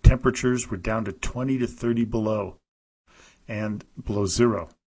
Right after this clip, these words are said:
and the trucks and tanks of the Wehrmacht had ground to a halt. Over a hundred thirty thousand German soldiers came down with cases of frostbite.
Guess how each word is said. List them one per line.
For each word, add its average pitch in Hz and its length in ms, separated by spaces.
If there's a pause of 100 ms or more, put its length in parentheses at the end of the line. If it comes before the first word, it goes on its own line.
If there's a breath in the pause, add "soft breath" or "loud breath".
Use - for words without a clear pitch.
(120)
and 101 100
the 98 60
trucks - 480
and 107 160
tanks 117 320
of 101 80
the 101 80
Wehrmacht 104 580 (140)
had 104 160
ground 104 320
to - 100
a 101 60
halt. - 460 (1000 soft breath)
Over 110 240
a 101 60
hundred 131 500
thirty 117 320
thousand 113 580
German 107 300
soldiers 101 680 (200)
came 107 240
down 98 220
with 95 160
cases 104 360
of 101 120
frostbite. 95 640